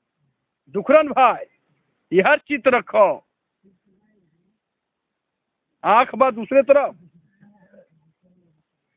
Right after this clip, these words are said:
हाँ, इन्होंने बहुत, जोनों ने, इन्होंने बड़ा कपटी है भाई,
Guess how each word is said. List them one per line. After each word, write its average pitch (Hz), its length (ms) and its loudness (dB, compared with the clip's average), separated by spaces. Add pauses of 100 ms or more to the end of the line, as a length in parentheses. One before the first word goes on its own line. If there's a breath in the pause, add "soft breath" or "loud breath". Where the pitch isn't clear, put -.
(520)
हाँ, 139 540 2
इन्होंने 180 420 0
बहुत, 214 260 -4
जोनों 233 260 -2
ने, 262 120 2
इन्होंने 220 240 0
बड़ा 240 140 0
कपटी 247 400 -8
है 226 120 -4
भाई, 143 420 -8